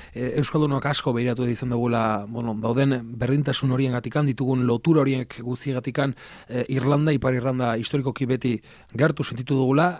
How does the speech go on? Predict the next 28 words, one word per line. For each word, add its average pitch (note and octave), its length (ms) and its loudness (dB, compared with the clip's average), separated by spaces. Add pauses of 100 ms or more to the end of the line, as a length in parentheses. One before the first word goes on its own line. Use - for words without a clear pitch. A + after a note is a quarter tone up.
eh, A#2 220 -6
herritar C3+ 320 -2
asko, C#3 220 -2
euskaldun C3 380 0
asko B2 220 -2
bertara B2+ 320 0
joan B2 180 2
dira, D#3 280 2 (360)
eh, C3 140 0
Irlandaneteko C#3+ 720 2
proie-, C3+ 300 2
eh, C3 280 2
bueno, B2+ 180 0
ba, B2 120 2
bisita C#3 360 0
edo C3 140 2
tour D#3 200 2
horietan, C#3 540 2
eh, B2 260 -6
parte C#3 340 0
hartu D3 340 2
dute. F#3 200 2 (440)
Konta C3+ 260 2
iguzu, E3 360 4
pixkat D3+ 300 -2
entzuleak D#3+ 360 2
kokatzarren, C3 580 -2 (200)
eh, A#2 160 -18